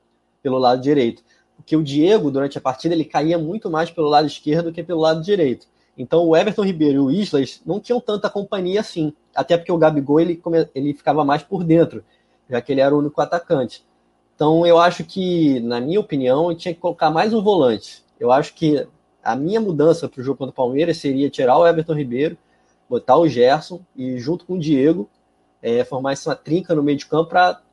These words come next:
ter mais, mais opções de troca de passe, mais povoar melhor o meio de campo. Que, assim, eu ainda, ainda acho que, apesar do três a zero, o Flamengo ficou devendo um pouco ainda na marcação,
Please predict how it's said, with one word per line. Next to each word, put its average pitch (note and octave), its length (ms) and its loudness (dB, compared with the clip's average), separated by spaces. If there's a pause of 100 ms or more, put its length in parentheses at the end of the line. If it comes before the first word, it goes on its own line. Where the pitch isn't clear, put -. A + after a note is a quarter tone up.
ter E3+ 100 -2
mais, E3+ 640 -2 (400)
mais F3 220 2
opções F#3 540 2
de C3+ 80 -4
troca D#3 260 0
de C#3 80 -2
passe, C3 460 0
mais C3 260 -4 (220)
povoar D3 340 0
melhor D#3 320 2
o D#3+ 40 0
meio D#3 140 -2
de D#3 100 -18
campo. A#2+ 340 -8 (440)
Que, D3 80 0
assim, D#3+ 200 -2
eu D#3+ 60 2
ainda, E3 360 2
ainda G3+ 340 2 (160)
acho E3 220 0
que, D#3 80 -8
apesar D3 320 -2
do E3 100 -4
três D3 240 -2
a C#3+ 120 -4
zero, A#2+ 340 0 (460)
o C#3+ 40 -20
Flamengo C#3 760 -2
ficou - 240 -4
devendo D3+ 400 0
um E3+ 60 -4
pouco D#3 320 -2
ainda C#3 240 -4
na B2+ 80 -4
marcação, C#3 680 -4